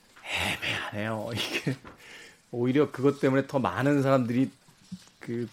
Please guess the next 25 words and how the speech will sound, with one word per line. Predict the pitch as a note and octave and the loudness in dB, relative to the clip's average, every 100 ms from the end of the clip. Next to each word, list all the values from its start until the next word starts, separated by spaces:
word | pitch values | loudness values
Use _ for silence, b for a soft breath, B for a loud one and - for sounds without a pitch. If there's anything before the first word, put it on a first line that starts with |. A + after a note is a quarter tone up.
| - | -6
들을 | B2 C3+ | 2 4
수도 | C3+ - | 4 2
있고 | B2+ - C3+ | 0 0 -4
살 | - G3 | -2 -4
수도 | - E3+ | -2 -2
있다라고 | A#2 - _ C3+ B2 A#2 A#2+ | -2 -4 _ 0 2 2 -2
판단을 | - F3+ D3+ B2+ | -4 2 4 4
할 | B2 | 0
수도 | - C3 | -4 -4
있고, | - - G2+ G2+ G#2+ | -4 -4 -4 -4 -4
오히려 | A#2 A#2+ | -2 -2
그것 | - C#3+ C#3 | 0 0 2
때문에, | C3 A#2 C3 C#3 b b b b b b _ | 0 2 -2 -4 b b b b b b _
아, | - D#2+ E2 E2 | -14 -12 -10 -8
원곡에 | G2 A#2+ B2+ B2+ | -2 2 4 4
대한 | A#2+ B2+ | 2 0
어떤 | G#2 - A#2 G#2+ A2 - A2 G#2 | -2 -2 0 0 -2 -6 -10 -6
리스펙트라고 | A2+ - B2 - - G#2+ F#2 | -4 -2 -2 -2 -4 -2 -4
하죠. | G#2+ | -6
이 | A2+ G#2 | -6 -6
그 | - | -8
말하자면 | A2 G2+ G#2 A2 | -10 -8 -6 -4
존중이 | A2+ B2+ A#2+ C3 B2 A#2+ A#2 | -2 0 4 4 4 2 0
사라지면서 | G#2+ F3+ D#3+ B2+ G#2+ G2 D3+ | -2 0 0 0 -2 -2 -4
오히려 | B2 A#2 A#2 | -4 -4 -4